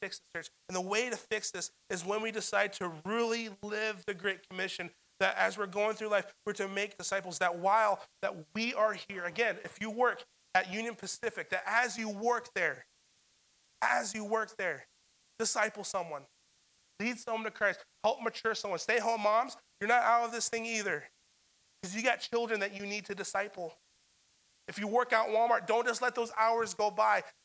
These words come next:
Disciple someone. 'Cause really, it's not, it, it, I can't do it all.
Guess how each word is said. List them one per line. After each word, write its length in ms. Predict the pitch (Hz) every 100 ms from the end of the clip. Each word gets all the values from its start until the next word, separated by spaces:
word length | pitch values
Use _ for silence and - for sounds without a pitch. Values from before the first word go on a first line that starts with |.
| -
Disciple 580 | 220 - 240 240 - 214
someone. 480 | - 185 175 151 123 _ _ _ _ _ _ _ _ _ _
'Cause 160 | 226 202
really, 200 | 247 247
it's 200 | 240 -
not, 220 | 240 247 226
it, 140 | 226
it, 160 | 226 -
I 120 | 202
can't 440 | 202 - 240 240 180
do 160 | 220 220
it 100 | 196
all. 420 | 202 190 190